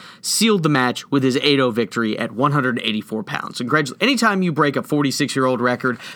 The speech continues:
that's definitely worth noting here for a true modern-day gladiator. And another great modern-day gladiator, this one in the world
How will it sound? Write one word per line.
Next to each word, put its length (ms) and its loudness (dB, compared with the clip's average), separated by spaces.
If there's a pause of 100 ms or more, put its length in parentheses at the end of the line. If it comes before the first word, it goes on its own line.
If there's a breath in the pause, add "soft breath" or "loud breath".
that's 180 0
definitely 300 2
worth 260 -2
noting 280 0
here 260 -2 (160 loud breath)
for 180 2
a 60 0
true 420 0 (220 loud breath)
modern-day 960 -2 (180 soft breath)
gladiator. 680 -4 (160 loud breath)
And 100 -2
another 260 2
great 280 0
modern-day 400 0
gladiator, 440 -2
this 220 -2
one 140 0
in 80 0
the 80 -2
world 420 -2